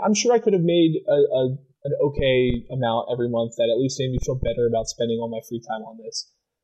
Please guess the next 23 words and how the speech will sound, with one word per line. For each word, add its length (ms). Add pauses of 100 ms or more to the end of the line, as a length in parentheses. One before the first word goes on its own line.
(360)
But 260
I 400
don't 100
know. 160
I, 220
I 20
don't 200
regret 300
the 60
decision 360
not 220
to 140
because 560 (160)
I, 360 (920)
I 60
always 200
felt 200
like 60
it 40
was 140
a 100
passion 320
project. 540